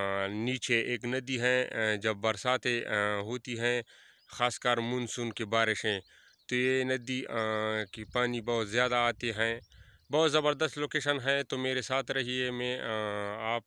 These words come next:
लोगों को इसका नज़ारा दिखाता हूँ, तो मेरे साथ रहिए।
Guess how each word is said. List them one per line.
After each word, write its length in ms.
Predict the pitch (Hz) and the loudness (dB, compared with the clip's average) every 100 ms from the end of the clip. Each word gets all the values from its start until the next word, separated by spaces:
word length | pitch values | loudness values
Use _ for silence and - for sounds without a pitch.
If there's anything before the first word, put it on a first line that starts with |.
| 120 | -6
लोगों 280 | 117 113 | -6 -6
को 260 | 107 120 113 | -8 -6 -6
इसका 240 | 113 - | -6 -2
नज़ारा 400 | 107 101 104 113 | -2 0 0 0
दिखाता 400 | 104 104 123 135 | -2 -2 -2 -2
हूँ, 280 | 113 95 92 - _ _ _ - | -2 -4 -8 -12 _ _ _ -10
तो 80 | 110 | -2
मेरे 240 | 110 110 | 0 0
साथ 220 | 104 117 107 | 0 -2 0
रहिए। 360 | 101 95 92 | -4 -4 -6